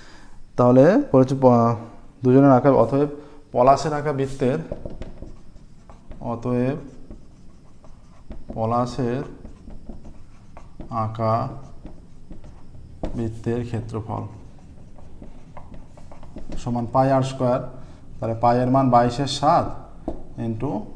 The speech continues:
ফোর আর তার স্কয়ার, এত বর্গ একক। আচ্ছা, অতএব পিয়ালির, পিয়ালির আঁকা বৃত্তের ক্ষেত্রফল সমান পাই আর স্কয়ার, পাই এর মান বাইশের সাত into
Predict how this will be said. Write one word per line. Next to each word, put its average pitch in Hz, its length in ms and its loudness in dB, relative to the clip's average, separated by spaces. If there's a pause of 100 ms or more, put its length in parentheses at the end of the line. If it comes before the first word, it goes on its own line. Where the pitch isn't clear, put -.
(500)
ফোর 117 220 -2 (120)
আর 135 160 6
তার 110 220 2
স্কয়ার, 104 300 -4 (800)
এত 107 120 -6 (200)
বর্গ 98 240 -2 (160)
একক। 107 240 -6 (1000)
আচ্ছা, 107 180 -10 (140)
অতএব 135 360 2 (120)
পিয়ালির, 123 460 4 (2500)
পিয়ালির 123 600 2 (200)
আঁকা 117 240 0 (120)
বৃত্তের 117 460 -2 (100)
ক্ষেত্রফল 107 480 -4 (140)
সমান 120 300 0
পাই 123 140 4 (100)
আর 120 140 -2
স্কয়ার, 117 280 -4 (640)
পাই 113 180 0
এর 110 120 -2
মান 120 180 0
বাইশের 113 400 0
সাত 156 260 0 (800)
into 113 180 -4